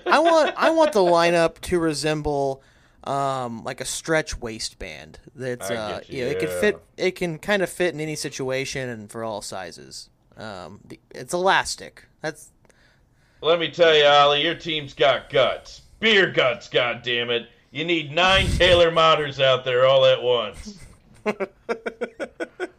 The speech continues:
Speaker 2: All at once for your forty-nine and sixty-four team. This is terrible. We're,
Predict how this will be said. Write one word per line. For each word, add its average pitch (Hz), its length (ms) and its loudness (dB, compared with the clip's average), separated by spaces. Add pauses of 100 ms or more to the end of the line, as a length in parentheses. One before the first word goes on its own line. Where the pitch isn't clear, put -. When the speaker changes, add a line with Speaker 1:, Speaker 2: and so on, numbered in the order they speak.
(120)
Speaker 2:
All 202 420 6
at 180 260 4
once 160 420 4
for 127 180 -10
your 117 140 -6
forty-nine 139 760 -6
and 107 140 -16
sixty-four 98 680 -18
team. 87 400 -20
This 90 180 -20
is 76 120 -20
terrible. - 580 -20 (560)
We're, 127 140 -6